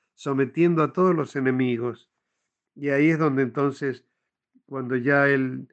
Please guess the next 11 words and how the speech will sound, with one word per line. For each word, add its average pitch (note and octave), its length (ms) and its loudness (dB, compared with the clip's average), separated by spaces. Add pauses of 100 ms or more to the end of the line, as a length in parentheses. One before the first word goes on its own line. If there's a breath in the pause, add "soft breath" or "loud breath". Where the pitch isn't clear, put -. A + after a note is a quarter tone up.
(380)
eh, C3 260 -12
considera C#3 720 0
que, C3 500 -4
que B2+ 140 -6
ya C3+ 260 0
todo C3+ 460 -2
su C3+ 200 -8
reino C#3+ 400 2
está B2+ 200 -4
en B2+ 120 -6
paz D3+ 460 0